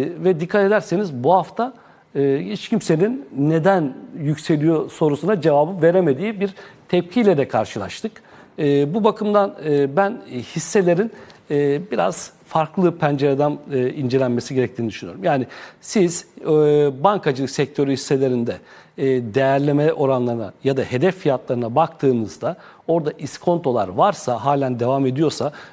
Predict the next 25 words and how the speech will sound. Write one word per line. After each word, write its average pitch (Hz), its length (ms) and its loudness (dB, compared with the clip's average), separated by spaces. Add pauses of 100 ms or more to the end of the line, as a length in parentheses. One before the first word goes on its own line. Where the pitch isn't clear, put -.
(120)
ve 127 220 -2
borsada, 156 520 2 (260)
e, 123 200 -4
aşağı 170 460 0
yönlü 135 440 0
düşüşü 139 420 -6
gerektirecek 131 800 -2
çok - 160 -6 (120)
büyük 175 340 -2
bir, 139 200 0 (380)
e, 127 400 2 (120)
haber 131 360 -6
akışı, 123 460 -8
bir 135 220 0 (280)
olay 131 460 0
yoksa, 208 520 2 (340)
e, 135 340 -4
buradan, 180 380 2 (100)
e, 139 260 2
satmanın 156 640 -4
çok 165 300 -4
böyle 156 280 4 (240)
fizibil 160 500 -2
olmadığı 160 460 2
kanaatindeyim. 107 680 -4